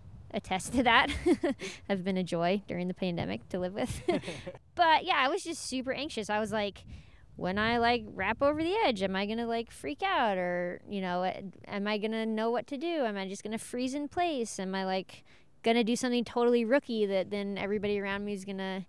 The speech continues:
Speaker 1: you know, it's just, like, all the self-doubts that, you know, um, that have ever, like, lingered in my head kinda came to the forefront. And plus, you know, I, I have,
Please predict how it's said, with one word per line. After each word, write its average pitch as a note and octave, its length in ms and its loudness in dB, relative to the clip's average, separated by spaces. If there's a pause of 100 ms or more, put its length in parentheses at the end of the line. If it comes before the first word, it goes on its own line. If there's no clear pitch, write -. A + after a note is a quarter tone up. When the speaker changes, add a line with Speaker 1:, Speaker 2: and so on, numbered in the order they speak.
(160)
Speaker 1:
you E4 80 -4
know, E4 80 6
it's C4+ 100 4
just, C4+ 140 -8
like, C4 240 -2
all A#3+ 220 10
the A3+ 100 2
self-doubts G3 720 -2
that, F#3+ 160 -6 (540)
you G3 120 -4
know, E3+ 280 -2 (120)
um, E3 400 -6 (600)
that F#3+ 120 2
have F3+ 160 0
ever, F3 300 0
like, - 400 -6 (480)
lingered F#3+ 340 2
in F3 100 -2
my E3 120 -4
head D#3+ 300 -6
kinda E3 200 -10
came E3 220 -10
to D#3+ 80 -8
the E3+ 80 -12
forefront. B3+ 440 -4 (920)
And E4+ 200 -2
plus, G4 280 2
you D#4+ 60 -2
know, C4+ 280 6 (1000)
I, C4+ 280 6 (120)
I B3 160 4
have, A#3+ 760 4